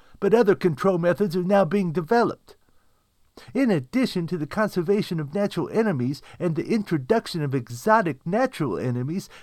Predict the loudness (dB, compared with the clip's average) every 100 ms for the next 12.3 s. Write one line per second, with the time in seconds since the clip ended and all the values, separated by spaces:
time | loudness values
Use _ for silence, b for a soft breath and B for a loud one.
0 | B 0 4 4 4 4 2 -2 -2 -4
1 | -2 -2 -2 -4 0 0 0 -6 -14 -2
2 | -2 -2 -16 0 4 6 6 2 0 -2
3 | -18 B B B B 0 2 0 2 0
4 | 2 2 2 2 2 2 -2 4 4 6
5 | 6 4 2 0 -2 -2 B -2 -2 2
6 | 4 4 2 -2 -2 2 0 0 -10 -6
7 | 0 0 0 -4 0 -2 -2 -6 -6 -16
8 | B 4 6 6 4 0 0 4 4 4
9 | 2 2 0 2 4 4 0 -10 b b
10 | -2 4 6 6 4 4 4 4 2 -2
11 | -2 0 0 -2 -2 0 2 4 2 2
12 | 0 0 -2